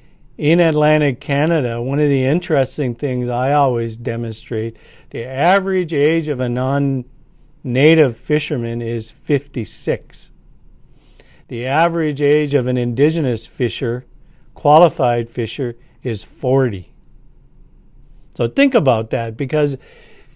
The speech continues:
it, it does show that, uh,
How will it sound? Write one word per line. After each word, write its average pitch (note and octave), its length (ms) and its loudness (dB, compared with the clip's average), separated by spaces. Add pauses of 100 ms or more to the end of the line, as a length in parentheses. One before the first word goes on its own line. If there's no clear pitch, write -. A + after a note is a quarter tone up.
(540)
it, E3 240 0 (120)
it C#3+ 300 -2
does F3+ 480 2
show E3 540 -2
that, B2+ 520 0
uh, B2 600 -4